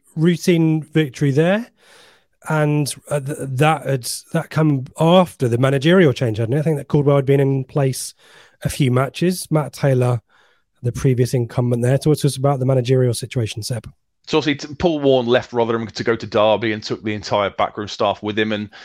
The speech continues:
Speaker 2: they approached, who did they approach to turn them down? The Cambridge guy, wasn't it?
Speaker 1: Bonner.
Speaker 2: Mark Bonner. Yeah, he turned them down and they went to Exeter. And they, I guess, similar kind of mould, you know, a young up-and-coming manager who's done well. Um, they took Matty Taylor up there to, to,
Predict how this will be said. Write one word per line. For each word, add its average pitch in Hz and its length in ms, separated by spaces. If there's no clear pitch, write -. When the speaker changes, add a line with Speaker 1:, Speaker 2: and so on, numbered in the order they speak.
Speaker 2:
they 127 80
approached, 139 320
who 220 80
did 247 80
they 226 80
approach 196 320
to 110 60
turn 147 200
them 135 80
down? 127 200
The 104 40
Cambridge 170 400
guy, 98 140
wasn't 135 180
it? 127 40
Speaker 1:
Bonner. 120 100
Speaker 2:
Mark 120 220
Bonner. 131 340
Yeah, 123 400
he 131 120
turned 123 320
them 110 100
down 113 320
and 120 80
they 127 60
went 117 260
to 110 260
Exeter. 107 480
And 110 100
they, 110 180
I 123 60
guess, 120 160
similar 101 460
kind 98 140
of 90 100
mould, 98 320
you 101 80
know, 92 160
a 92 40
young 95 260
up-and-coming 95 420
manager 95 380
who's 92 120
done 90 260
well. 92 320
Um, 98 380
they 107 140
took - 280
Matty 92 260
Taylor 98 300
up 90 100
there 95 280
to, 92 200
to, 92 100